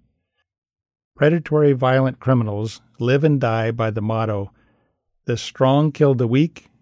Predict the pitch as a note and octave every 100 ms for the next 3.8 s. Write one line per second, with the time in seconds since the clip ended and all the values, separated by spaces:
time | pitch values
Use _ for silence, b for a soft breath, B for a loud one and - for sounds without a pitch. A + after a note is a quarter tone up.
0 | _ B2 A2+ G#2 B2+ D3+ - - D3 C#3
1 | B2+ C3+ D3+ C3+ - C3+ F2 C2+ - _
2 | _ _ _ _ _ _ _ _ - A#2+
3 | A2+ - A2+ G#2 C#3 A2 A2